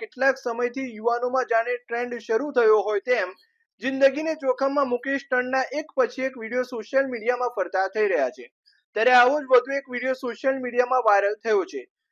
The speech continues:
જેમાં એક યુવક બાયપાસ હાઈવે રોડ ઉપર ચાલુ રિક્ષામાં ચડી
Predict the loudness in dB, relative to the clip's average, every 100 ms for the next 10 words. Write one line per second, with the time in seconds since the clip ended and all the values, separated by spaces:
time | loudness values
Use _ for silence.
0 | _ 2 4 2 2 2 4 6 4 4
1 | 2 0 0 2 2 0 -2 -2 0 2
2 | 0 0 -4 -10 -4 0 0 0 0 -2